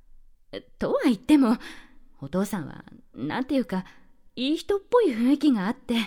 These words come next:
二人きりが辛いとか、そんなことはなかったんだけどね。あ、じゃあ私も。はい、いただきます。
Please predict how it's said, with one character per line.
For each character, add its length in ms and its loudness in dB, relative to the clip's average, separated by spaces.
二 240 -10
人 100 -4
き 100 -6
り 100 0
が 120 0
辛 260 -2
い 40 0
と 100 -4
か、 180 -2
そ 160 -6
ん 60 0
な 100 -4
こ 120 0
と 100 -2
は 140 2
な 140 0
か 100 -2
っ 60 -2
た 140 -4
ん 20 -4
だ 100 -6
け 80 -10
ど 80 -10
ね。 120 -4
あ、 60 -2
じ 180 -2
ゃ 240 0
あ 40 -10
私 320 -4
も。 180 4
は 260 -6
い、 180 0
い 40 -4
た 120 0
だ 100 2
き 100 -6
ま 100 -2
す。 140 -6